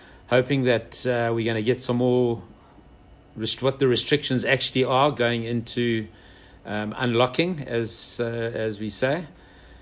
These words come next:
And yeah, so we'll see what that looks like. But, um,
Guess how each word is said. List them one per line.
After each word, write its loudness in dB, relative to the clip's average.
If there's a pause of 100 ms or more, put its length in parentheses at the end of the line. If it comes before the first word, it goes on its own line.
(180)
And -4
yeah, -2
so -2
we'll 0
see -4
what -2
that 0
looks -6
like. 0 (160)
But, -4
um, 0